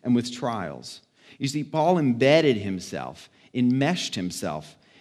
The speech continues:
into the lives of these men. He built relationships with them, deep ones at that. He spent lots of time with them. He wasn't keeping them at an arm's distance. He was with them and among them.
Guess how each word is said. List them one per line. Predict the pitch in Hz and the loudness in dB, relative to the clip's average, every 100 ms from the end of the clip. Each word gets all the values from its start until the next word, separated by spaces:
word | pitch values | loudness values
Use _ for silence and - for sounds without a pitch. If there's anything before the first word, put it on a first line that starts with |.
| _ - | _ -2
into | 147 180 180 | 0 0 -2
the | 165 | -4
lives | 135 120 113 110 110 | -2 0 -2 -2 -6
of | 101 | -4
these | 107 95 | -4 -2
men. | 117 117 90 - _ _ _ | -4 -4 -10 -18 _ _ _
He | 117 | -6
built | 110 107 80 | -6 -6 -8
relationships | 80 95 135 147 135 147 139 - | -6 -2 -2 -2 -4 -6 -6 -6
with | 139 139 | -6 -6
them, | 139 135 139 - - - _ 85 | -8 -8 -10 -16 -20 -20 _ -14
deep | 92 165 175 101 | -8 -8 -8 -8
ones | 92 101 101 | -4 -4 -4
at | - 107 - | -8 -8 -4
that. | 135 - - _ _ _ _ _ _ _ _ _ | -6 -6 -14 _ _ _ _ _ _ _ _ _
He | 127 | -4
spent | 139 151 151 | -2 0 2
lots | 151 151 | 2 0
of | 135 | -8
time | 135 143 160 | -6 -4 -2
with | 104 82 | -2 -6
them. | - - - _ - | -12 -16 -18 _ -14
He | - | -6
wasn't | 143 160 147 | 0 0 -2
keeping | - 170 175 156 127 | -4 -4 0 2 2
them | 120 117 120 117 - | 2 2 0 -2 -10
at | - 127 | -2 0
an | 120 | 2
arm's | 120 117 98 104 | 2 0 -2 -2
distance. | 151 151 - - - - - _ _ _ _ | -4 -4 -12 -16 -18 -18 -20 _ _ _ _
He | 120 | -8
was | 95 92 - | -6 -8 -8
with | 95 156 151 | -4 -4 -4
them | 160 156 156 151 - _ | -6 -4 -6 -10 -16 _
and | 101 95 | -6 -4
among | 92 113 110 - | -2 -2 -2 -6
them. | - - | -14 -20